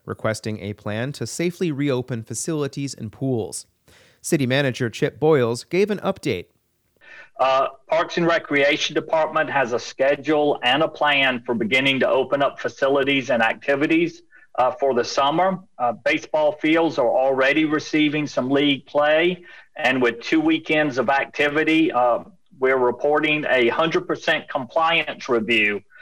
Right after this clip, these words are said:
Speaker 2: for the safety measures by both the participants, um, the players, and the spectators.
Speaker 1: Other facilities will open on a staggered schedule to accommodate the need to hire staff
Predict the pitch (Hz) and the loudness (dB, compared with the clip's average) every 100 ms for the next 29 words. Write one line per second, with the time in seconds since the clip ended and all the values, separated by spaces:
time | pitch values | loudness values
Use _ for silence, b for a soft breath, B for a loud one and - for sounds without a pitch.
0 | B B - 131 127 - 156 156 - 143 | B B -2 0 0 0 0 0 -2 -2
1 | 123 117 117 107 113 110 110 - 120 110 | 0 2 2 0 0 0 -2 -2 -2 0
2 | 131 127 - 123 120 113 - 120 113 156 | 0 -2 -2 0 2 -2 -4 -4 0 -2
3 | - 170 151 143 - - - 127 127 123 | -2 -2 -2 -2 -6 -12 0 0 0 -4
4 | - _ _ 120 113 110 - 143 151 156 | -8 _ _ -2 -2 -2 0 2 4 4
5 | 151 - - 135 135 135 127 131 120 - | 2 -2 -4 0 2 2 2 0 -2 -4
6 | 156 - - 107 87 69 - - _ _ | -4 -2 -2 -2 -2 -10 -16 -20 _ _
7 | _ _ _ _ _ b b b 135 135 | _ _ _ _ _ b b b 2 2
8 | 127 120 123 113 113 127 147 139 - 156 | -2 -4 0 0 0 -4 -2 -2 -2 -2
9 | - 139 127 120 120 - 170 175 165 131 | -2 -4 -4 -4 -4 -2 0 0 -2 -6
10 | - 170 151 113 110 131 139 127 175 185 | -2 -2 0 -2 -2 -4 -6 -4 -4 -2
11 | 175 165 156 143 143 147 143 131 131 120 | -2 -2 -4 -4 -4 -6 -8 -4 -2 -4
12 | - 202 160 90 | -4 0 0 -2